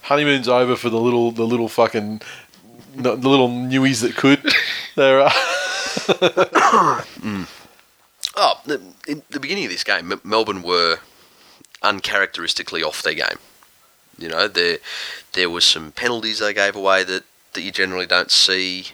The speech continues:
Speaker 2: Um, you know, Cronk gave away a couple of seven tackle sets.
Speaker 1: Yep.
Speaker 2: And, you know, he was obviously filthy on himself. Um, the, a couple of drop balls, so it seemed that they were just pushing things a little bit, and that kept Newcastle right in this game.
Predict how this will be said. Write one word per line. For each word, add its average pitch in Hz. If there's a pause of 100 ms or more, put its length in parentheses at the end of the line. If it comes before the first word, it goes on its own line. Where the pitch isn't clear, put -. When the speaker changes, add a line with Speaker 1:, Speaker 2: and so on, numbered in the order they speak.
(120)
Speaker 2:
Um, 82
you 85
know, 85
Cronk -
gave 87
away 82
a 87
couple -
of 85
seven 82
tackle -
sets. -
Speaker 1:
Yep. 98 (420)
Speaker 2:
And, 82
you 92
know, 92 (140)
he 98
was 101
obviously 85 (580)
filthy 87
on 80
himself. 120 (540)
Um, 85 (220)
the, 95 (640)
a 80
couple -
of 90
drop 85
balls, 123
so -
it 71
seemed 90
that 85
they 90
were 87
just 85
pushing 107
things 104 (160)
a -
little 104
bit, 190 (560)
and 113
that -
kept -
Newcastle 98
right 90
in 82
this 76
game. -